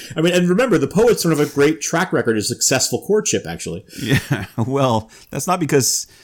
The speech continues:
Speaker 2: uh, that's because not every poet has a friend like Arnbjorn. I mean, he's
Speaker 1: Mm.
Speaker 2: all for the idea of Egil becoming his cousin-in-law. And with that encouragement, Egil proposes to Asgerd. But she
Speaker 1: Well, <laughs>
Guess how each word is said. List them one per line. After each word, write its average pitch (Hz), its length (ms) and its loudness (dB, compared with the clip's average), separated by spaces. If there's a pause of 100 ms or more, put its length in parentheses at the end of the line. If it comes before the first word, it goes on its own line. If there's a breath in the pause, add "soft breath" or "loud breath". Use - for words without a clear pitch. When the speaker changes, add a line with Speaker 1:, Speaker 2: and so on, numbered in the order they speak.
(160 loud breath)
Speaker 2:
uh, 107 240 0
that's 180 220 -4
because 175 240 -2
not 151 200 -2
every 156 260 -2
poet 117 260 -2
has 113 120 -2
a - 60 -6
friend 123 200 -2
like 110 140 0
Arnbjorn. 95 600 -4 (220)
I - 20 -12
mean, 92 160 -6
he's 120 280 -2
Speaker 1:
Mm. 113 80 0
Speaker 2:
all 151 180 2
for 147 200 0
the 120 140 0
idea 104 240 0
of 87 100 -6
Egil 110 200 0
becoming 98 360 -4
his 92 120 -8
cousin-in-law. 92 640 -6 (520 soft breath)
And 101 240 -4
with 131 200 2
that 131 160 0
encouragement, 123 600 -4 (240)
Egil 104 220 -2
proposes 113 600 -2
to - 100 -8
Asgerd. 107 640 -8 (320)
But 226 340 -6
she 156 880 -6
Speaker 1:
Well, 151 360 2 (140)
<laughs> 135 120 -14